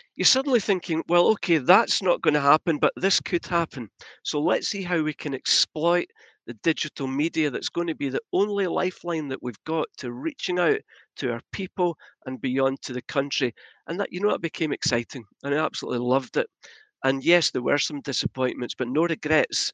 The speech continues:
You know, looking back, many people have said to me, "You were the right person at the right time." And I, I feel r-, richly blessed that God's always ahead, isn't he? And that none of us had heard of covid when I was nominated to be moderator,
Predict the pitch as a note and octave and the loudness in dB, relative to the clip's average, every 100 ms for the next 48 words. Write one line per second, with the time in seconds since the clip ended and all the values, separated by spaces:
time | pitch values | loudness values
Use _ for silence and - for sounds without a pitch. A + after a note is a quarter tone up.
0 | - C3 B2 D3 C#3+ B2 D3 D#3 - - | -4 -4 -2 -2 0 4 6 6 2 -8
1 | B2+ C3 C3 C3 A#2+ A#2+ A2 - A#2+ - | -2 -2 -2 -8 -8 -8 -4 0 -2 -2
2 | C3 B2+ A#2 _ D3+ D3 D3+ C#3+ - D3 | 0 0 -2 _ -2 2 4 4 2 0
3 | - C#3 - C3+ B2+ - E3+ G3+ C3 C3 | 0 -4 -2 -2 -2 -4 0 0 0 0
4 | C#3 D3 D#3 - F3+ C#3 B2+ C3 - C#3+ | 0 0 -4 -6 -8 -8 -10 -14 -6 -4
5 | - - D3 B2 B2 C3 C#3+ - C#3+ - | -4 -6 -6 -4 0 0 0 -4 -8 -8
6 | _ - - - - _ E3 G3+ - F#3+ | _ -20 -20 -20 -20 _ -2 -2 0 -2
7 | E3+ D3 - B2 C3+ C#3 D3+ E3+ C3 B2 | -2 -4 -4 0 2 0 -2 -4 -4 -4
8 | - C3 C#3 C3 D3 F#3+ G#3 F3+ F#3+ - | -4 -2 0 2 0 0 -2 -4 -6 -2
9 | C#3+ D#3+ E3+ - E3+ D#3 D3 - C3 C3+ | -2 -2 -6 -6 -2 -2 -2 -6 -2 0
10 | C3 C3 - - - - B2+ C3+ C3+ C3+ | 2 0 -2 -10 -20 -10 -2 0 2 2
11 | C3 - A#2+ - C3 B2 B2+ C3 C3 C3 | 2 -2 -12 -6 -2 2 2 2 2 2
12 | B2+ - | 0 -4